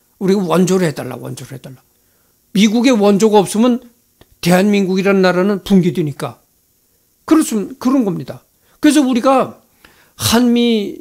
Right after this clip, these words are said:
이 한국과 미국 대통령이 만나서 회담을 하면 일방적으로 우리가,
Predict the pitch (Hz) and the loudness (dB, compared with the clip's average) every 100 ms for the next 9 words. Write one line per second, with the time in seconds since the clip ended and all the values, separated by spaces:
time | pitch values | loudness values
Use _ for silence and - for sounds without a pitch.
0 | - 202 196 180 170 - _ - 226 220 | -12 -6 -2 -2 -4 -10 _ -2 0 0
1 | 185 226 214 196 190 175 185 185 190 180 | 0 0 2 -2 -6 -4 -4 0 2 4
2 | 185 175 165 151 165 135 190 180 156 143 | 2 0 -2 -4 -6 -4 -2 -2 -4 -6
3 | 147 208 - _ _ _ _ _ _ - | -6 -6 -8 _ _ _ _ _ _ 2
4 | 233 247 269 254 269 262 226 208 220 214 | 4 4 2 2 0 -2 -2 0 0 0
5 | 180 | -2